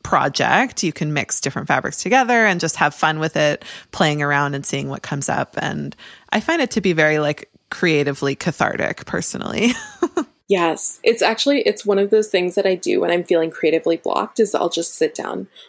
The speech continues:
Speaker 2: with a pile of fabric and sew it together improv style and see what comes of it. And it's kind of refreshing.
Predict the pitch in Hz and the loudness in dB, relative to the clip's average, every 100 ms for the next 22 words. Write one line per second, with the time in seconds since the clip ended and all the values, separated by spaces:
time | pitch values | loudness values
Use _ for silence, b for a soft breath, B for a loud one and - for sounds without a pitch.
0 | B 185 185 - - - - - - - | B 0 0 0 -2 -2 0 0 0 -2
1 | - - 190 202 147 - - 170 - - | -2 -2 0 2 2 0 0 2 2 0
2 | 180 165 - - - - - - - - | -2 0 0 -2 -2 0 0 -2 -4 -4
3 | 185 - - _ - - 180 - - - | -6 -8 -12 _ -6 2 2 2 -2 -2
4 | 165 - - - 165 - - 180 170 165 | -2 -2 -4 -4 -4 -4 -4 -2 0 0
5 | - - - 214 | -2 -4 -4 -4